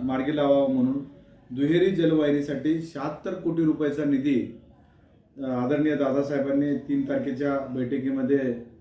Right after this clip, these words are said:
प्रस्तावित केला आहे. त्याच पद्धतीनं सोलापूर शहरातील उड्डाणपुलासाठी, त्या उड्डाणपुलासाठी साठ कोटी रुपये आदरणीय दादासाहेबांनी, अ, मंजूर केलेला आहे. त्याच पद्धतीनं सोलापूर महानगरपालिकेचं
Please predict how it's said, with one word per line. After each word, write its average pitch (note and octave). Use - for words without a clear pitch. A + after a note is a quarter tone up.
प्रस्तावित C#3+
केला B2
आहे. B2
त्याच D3
पद्धतीनं D#3
सोलापूर D3+
शहरातील D#3
उड्डाणपुलासाठी, D#3+
त्या D#3+
उड्डाणपुलासाठी D#3+
साठ E3+
कोटी E3+
रुपये D#3
आदरणीय C#3+
दादासाहेबांनी, C#3
अ, C3
मंजूर C3
केलेला B2+
आहे. A#2+
त्याच D3
पद्धतीनं D#3+
सोलापूर D#3+
महानगरपालिकेचं D#3